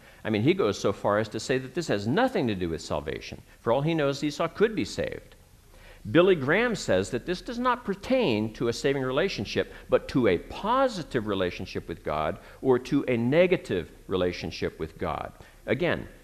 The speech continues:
it has nothing to do with salvation from their perspective. So are they right?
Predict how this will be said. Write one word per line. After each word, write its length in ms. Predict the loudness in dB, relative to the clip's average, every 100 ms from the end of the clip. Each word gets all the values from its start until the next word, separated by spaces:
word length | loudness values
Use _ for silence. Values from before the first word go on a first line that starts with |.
| -2
it 100 | 0
has 240 | 2 2
nothing 400 | 2 0 0 -2
to 120 | -2 0
do 120 | 0
with 140 | 0
salvation 680 | 0 0 2 0 0 -2 -6
from 200 | -4 -4
their 120 | -4
perspective. 640 | -6 -10 -6 -8 -8 -14 -16 -20 -20 -6
So 280 | 2 2 2 -6 0
are 200 | 2 2
they 140 | 2
right? 580 | 0 -2 -2 -2 -4 -12